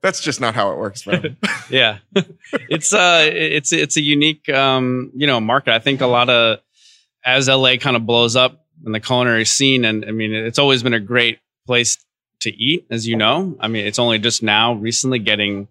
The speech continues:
Speaker 2: I think, the recognition and attention that, that it's deserved for many years. Um, but it can be difficult for outsiders to come in and sort of have assumptions or presumptions about the food here, about the people here, about the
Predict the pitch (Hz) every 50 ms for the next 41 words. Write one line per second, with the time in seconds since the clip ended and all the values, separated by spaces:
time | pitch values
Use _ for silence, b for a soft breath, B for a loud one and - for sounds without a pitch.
0 | _ _ _ _ _ _ - 98 104 107 104 - 104 101 110 107 - 107 104 101
1 | - - 104 101 92 90 - 113 107 101 - 107 104 101 101 95 90 - _ _
2 | _ _ _ _ _ _ _ _ _ _ - 104 101 98 101 101 - 107 104 -
3 | 107 107 110 110 107 - 104 101 101 101 95 95 98 98 113 131 147 165 - -
4 | - - 104 101 98 98 98 95 98 98 98 98 92 92 - 110 101 98 98 95
5 | 95 - _ _ _ _ _ _ _ - 127 - 135 127 123 117 110 160 165 180
6 | 151 139 123 110 101 - 113 104 101 104 107 - - 120 110 110 107 107 - -
7 | 107 - - 117 113 113 113 117 110 107 101 95 92 92 - - 107 104 101 95
8 | 95 - - _ _ _ _ _ _ _ _ _ 135 127 131 120 117 113 - 143
9 | 139 139 - 147 139 120 120 101 110 107 113 120 123 117 - 123 120 110 107 107
10 | 104 98 _ - 110 117 120 113 - _ _ _ _ _ _ _ _ _ _ -
11 | 110 - - 135 127 120 113 120 120 120 113 98 104 101 98 _ - 113 104 110
12 | 113 117 110 107 107 117 107 110 110 110 104 98 95 95 - _ -